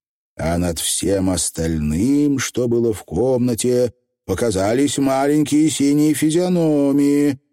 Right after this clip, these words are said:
Потом раздалось что-то вроде "шварк",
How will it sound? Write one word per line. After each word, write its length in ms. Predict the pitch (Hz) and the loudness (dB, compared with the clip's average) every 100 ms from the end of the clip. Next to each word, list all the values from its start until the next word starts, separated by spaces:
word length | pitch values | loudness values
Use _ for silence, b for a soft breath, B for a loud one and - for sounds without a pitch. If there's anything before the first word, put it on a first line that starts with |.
| _ _ | _ _
Потом 600 | 95 107 - 117 131 127 | -4 -2 0 2 2 2
раздалось 720 | 117 123 80 101 113 127 113 | 2 0 0 0 2 2 0
что-то 560 | - - 104 120 98 101 | -2 -4 -2 -2 -2 -2
вроде 600 | 92 107 101 95 98 82 | 0 -2 0 0 -2 -4
"шварк", 840 | - - 73 67 92 151 320 - | -8 -10 -10 -8 -4 -2 -4 -8